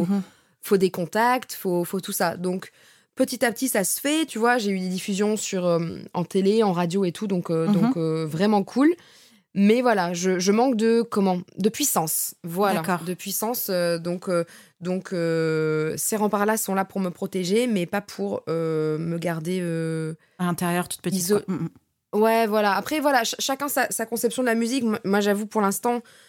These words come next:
Speaker 2: j'ai la volonté d'avoir, euh, enfin, j'ai un peu la folie des grandeurs. J'ai un
Speaker 1: Ok.
Speaker 2: peu la volonté de, de voir les choses en, en grand. Euh, peut-être qu'un jour, ça changera, mais, euh, mais là, j'ai des objectifs qui sont assez, euh,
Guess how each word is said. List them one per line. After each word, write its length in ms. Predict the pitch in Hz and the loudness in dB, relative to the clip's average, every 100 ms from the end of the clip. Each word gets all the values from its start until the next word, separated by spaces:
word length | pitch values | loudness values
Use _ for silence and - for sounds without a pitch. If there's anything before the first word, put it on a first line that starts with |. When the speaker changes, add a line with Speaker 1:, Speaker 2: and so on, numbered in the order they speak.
| _ _ - | _ _ -8
Speaker 2:
j'ai 220 | 175 240 | -2 2
la 100 | 226 | 2
volonté 380 | 208 214 208 226 | 2 0 0 0
d'avoir, 300 | 196 190 180 | 0 0 0
euh, 300 | 170 170 175 | 0 0 -2
enfin, 180 | 175 170 | -2 0
j'ai 80 | |
un 80 | 175 | 0
peu 120 | 208 294 | 2 0
la 80 | |
folie 220 | - 220 208 | 0 0 2
des 100 | 185 | 0
grandeurs. 360 | 170 160 262 - - | 0 -4 -4 -6 -10
J'ai 140 | 180 | -6
un 100 | 185 | -4
Speaker 1:
Ok. 100 | 190 | 0
Speaker 2:
peu 180 | - 233 | 2 2
la 180 | 190 196 | 2 0
volonté 380 | 208 196 208 208 | 2 0 0 0
de, 140 | 190 | 0
de 100 | 180 | 0
voir 160 | 185 185 | 0 0
les 80 | |
choses 240 | 185 196 180 | 0 -2 -2
en, 120 | 175 | -4
en 160 | - 180 | -4 -6
grand. 300 | 180 190 285 - - - _ _ - | -2 -2 -2 -6 -20 -20 _ _ -4
Euh, 1080 | 180 175 170 170 170 170 165 165 165 190 170 - - - _ _ _ _ _ _ _ | 0 2 2 0 -2 -2 -2 -4 -4 -6 -10 -14 -18 -20 _ _ _ _ _ _ _
peut-être 160 | 180 170 | -4 -2
qu'un 140 | 170 | -2
jour, 160 | 160 - | -2 -2
ça 100 | 165 | -4
changera, 440 | - 156 156 226 | -2 -2 0 0
mais, 220 | 247 180 165 | 0 0 0
euh, 560 | 165 160 160 160 165 | 0 0 0 -2 -4
mais 120 | 185 175 | -4 -2
là, 100 | 214 | -2
j'ai 120 | 196 | 0
des 180 | 175 170 | -2 -2
objectifs 400 | 165 165 247 - | -4 -6 -10 -10
qui 100 | 175 | -6
sont 140 | 170 | -4
assez, 360 | 160 - 226 208 | -2 -2 -2 -2
euh, 240 | 175 170 | -2 -4